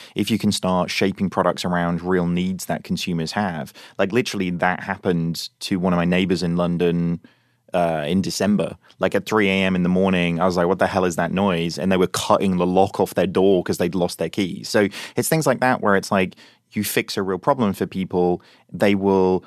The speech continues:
once that's happened once, then they will take that type of insurance out because they don't want all that hassle and the, you know, waking their neighbors up like that and all the different things that come with it. So, but it's, and that's a different type of opportunity, isn't it? It me-, it means the market starts to mature. It means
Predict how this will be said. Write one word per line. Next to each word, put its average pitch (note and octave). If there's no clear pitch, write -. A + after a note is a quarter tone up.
once A2
that's G2
happened F#2
once, F#2
then G2+
they G#2
will G2
take G2+
that F#2+
type F2+
of E2+
insurance G2
out E2+
because F#2
they A2
don't F2+
want F2+
all E2+
that E2
hassle F2+
and F2
the, E2+
you F2
know, E2+
waking E2+
their F2+
neighbors F2
up F2
like E2+
that F2
and F2
all F#2
the F#2
different F#2
things F2+
that F2+
come F2
with G2+
it. -
So, G2
but B2
it's, -
and A#2
that's -
a G2
different F#2+
type F#2
of F2
opportunity, F2
isn't E2+
it? -
It F#2+
me-, G#2
it G2
means G2
the F#2+
market G2
starts -
to F2+
mature. B2+
It F2+
means F2+